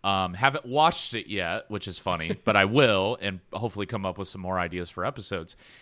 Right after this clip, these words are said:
Uh, po-, uh, documentary coming out called, uh, Squaring the Circle, and it is about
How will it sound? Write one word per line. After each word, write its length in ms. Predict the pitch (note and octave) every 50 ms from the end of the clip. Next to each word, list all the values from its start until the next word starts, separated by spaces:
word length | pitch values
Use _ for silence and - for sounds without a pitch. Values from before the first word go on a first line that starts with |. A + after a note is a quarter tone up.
| - - -
Uh, 240 | G2+ G#2+ G#2 G2+ G2
po-, 160 | - - G3+
uh, 420 | G#3 G3 - - C3 B2 A#2 A2 G#2+
documentary 520 | - D#3+ F3 E3+ - E3 D#3+ D#3 D#3 C#3+
coming 240 | - D3+ D3 C3+ B2+
out 220 | A#2+ B2 B2 - -
called, 260 | - A#2 G#2+ G#2 G2
uh, 120 | G2 F#2 F#2
Squaring 720 | - - - - - A#2 A#2+ C3 C#3+ D3+ D3+ D3+ D3+ C#3 A#2
the 80 | G#2+
Circle, 640 | - - - - A#2 F#2+ - - D#2 - - _ _ _ _ _ _ _ _ _ _ _ _ _ _ _ _ _ -
and 160 | - A2 G#2+ G#2+
it 100 | G#2 G#2
is 140 | G2+ F2+
about 760 | G2+ F#2 E2 _ _ - F3 F3+ D#3 A2+ G2 F#2+ F#2+ G#2 -